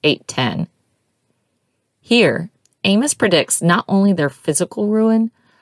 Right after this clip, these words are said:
but also their spiritual devastation.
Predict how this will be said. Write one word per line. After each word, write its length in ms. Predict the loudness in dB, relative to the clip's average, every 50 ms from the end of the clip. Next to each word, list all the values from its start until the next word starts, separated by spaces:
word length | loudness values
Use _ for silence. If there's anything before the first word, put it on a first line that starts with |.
| _ -2
but 120 | -2 0 0
also 400 | 0 0 0 0 0 0 0 0
their 180 | 2 0 0 2
spiritual 640 | 2 0 0 -2 -2 0 0 0 0 -2 -4 -4
devastation. 960 | -2 -2 -4 -4 -2 -2 -4 -4 -4 -6 -8 -8 -8 -10 -12 -12 -12 -14 -14